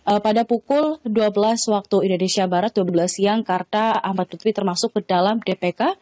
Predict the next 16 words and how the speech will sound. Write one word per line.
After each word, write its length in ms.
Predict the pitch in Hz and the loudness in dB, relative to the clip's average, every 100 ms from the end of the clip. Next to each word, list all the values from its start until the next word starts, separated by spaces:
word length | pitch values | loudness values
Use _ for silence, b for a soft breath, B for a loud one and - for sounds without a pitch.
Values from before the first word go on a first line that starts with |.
| B B B B | B B B B
eh, 340 | 202 190 190 190 | 0 2 2 0
pemilih 400 | 208 196 202 196 175 - | -2 0 0 0 -4 -2
khusus. 480 | 330 240 185 - _ _ _ _ _ | 0 0 -2 -4 _ _ _ _ _
Kemudian 400 | - 220 247 277 | -2 0 2 2
setelah 320 | 302 262 226 | 0 -2 0
itu, 480 | 208 214 302 339 339 - - | 0 0 2 2 0 -4 -2
eh, 280 | 196 196 185 B B | 2 2 0 B B
Ahmad 320 | - 185 196 214 | -4 -2 0 0
Lutfi, 480 | 208 - 262 269 269 b b b - | -2 0 2 2 -2 b b b -2
eh, 280 | 196 190 190 190 _ _ _ | 0 2 2 -2 _ _ _
ke 200 | - 196 185 185 190 | -4 0 2 2 0
tempat, 400 | 202 202 247 240 - - _ _ b b b _ - | -2 -2 -2 -2 -4 -20 _ _ b b b _ -8
ke 80 | 214 | -4
tempat, 560 | 190 190 233 233 233 | -4 -2 0 2 2
maksud 320 | 214 208 226 - | -2 -4 -4 -4
kami, 240 | 190 | -2